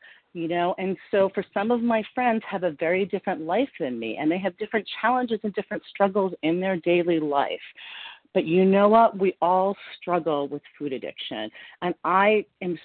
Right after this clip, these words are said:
so grateful that, you know, most often that this group is a group where I can share my innermost struggles and my innermost conflicts. And they may be different than somebody else's. And I may not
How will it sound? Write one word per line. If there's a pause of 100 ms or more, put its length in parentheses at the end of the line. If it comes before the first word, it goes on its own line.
(140)
so
grateful (200)
that,
you
know,
most (100)
often
that
this (160)
group (100)
is
a
group
where
I (100)
can (240)
share
my (500)
innermost
struggles
and
my (200)
innermost (680)
conflicts. (680)
And
they
may
be
different
than
somebody
else's.
And
I
may
not